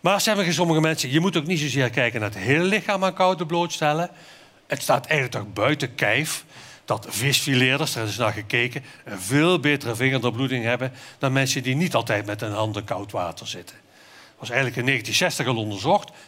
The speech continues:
Visfileerders hebben een grote doorbloeding. En er werd toen al gezegd van, "Nou, dat zal waarschijnlijk wel komen dat ze altijd met hun handen in ijswater zitten. Dat zal de stim-, de doorbloeding wel stimuleren. Dus misschien moet je daar naar kijken.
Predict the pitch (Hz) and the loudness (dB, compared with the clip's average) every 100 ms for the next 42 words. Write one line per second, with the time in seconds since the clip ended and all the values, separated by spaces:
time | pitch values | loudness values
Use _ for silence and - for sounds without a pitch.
0 | - - 226 - 190 185 185 165 127 107 | -6 0 0 2 2 2 0 -2 -2 -2
1 | 104 147 170 123 107 98 160 180 175 - | 0 2 2 -2 -4 0 0 0 -2 -12
2 | - - 131 117 110 196 139 113 104 135 | -16 -2 0 0 2 2 2 2 -2 -2
3 | - 104 120 - - - - - 107 - | -2 0 0 -2 -18 -20 -20 -6 -4 0
4 | 123 98 - 151 156 175 143 165 165 151 | 0 0 0 0 2 0 0 2 2 2
5 | 127 - - 226 233 160 127 131 120 123 | 2 0 4 4 4 0 0 -2 2 2
6 | 123 107 120 170 190 202 190 196 190 202 | 2 0 2 2 2 4 4 2 -2 -2
7 | 196 240 - - - - - 170 131 110 | -2 -4 -6 -12 -4 -2 2 2 0 -2
8 | - 151 117 127 120 117 113 117 175 131 | -4 -4 -2 -4 -4 -4 -2 0 0 0
9 | 110 - 120 107 104 123 165 208 214 - | -2 -4 -4 -4 -2 0 0 -2 -6 -12
10 | - - 143 160 214 156 135 120 208 240 | -14 -10 -2 2 2 2 0 2 4 2
11 | 117 - 92 - - | 0 -2 -4 -6 -12